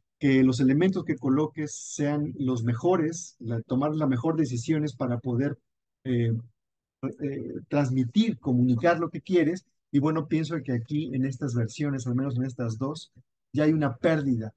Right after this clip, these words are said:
muy grande de coherencia gráfica en ese sentido. Y bueno, que si de no contar, como en el Vaticano A, con los, con las glosas que nos indican lo que estamos viendo, sería muy complicado poderla identificar,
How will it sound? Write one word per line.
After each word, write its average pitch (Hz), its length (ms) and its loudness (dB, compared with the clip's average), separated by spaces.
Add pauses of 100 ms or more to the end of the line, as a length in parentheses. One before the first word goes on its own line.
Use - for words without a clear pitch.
muy 151 360 0
grande 135 540 0 (300)
de 120 140 2
coherencia 120 600 0
gráfica 113 480 -4
en 110 100 -2
ese 117 180 0
sentido. 117 560 -4 (340)
Y 139 120 0
bueno, 120 340 2
que 117 80 -4
si 113 160 -2
de 123 140 2
no 151 160 4
contar, 160 420 2
como 127 180 0
en 117 80 4
el 117 60 2
Vaticano 127 580 -2 (140)
A, 139 220 0
con 117 220 0
los, - 380 -8
con 120 120 0
las 113 140 4
glosas 139 440 2
que 120 80 -6
nos 110 180 -6
indican 127 400 0
lo 117 100 -2
que 117 60 -10
estamos 120 360 -2
viendo, 170 400 -2 (360)
sería 135 540 4
muy 160 340 2
complicado 123 640 0
poderla 113 560 -4
identificar, 113 800 -4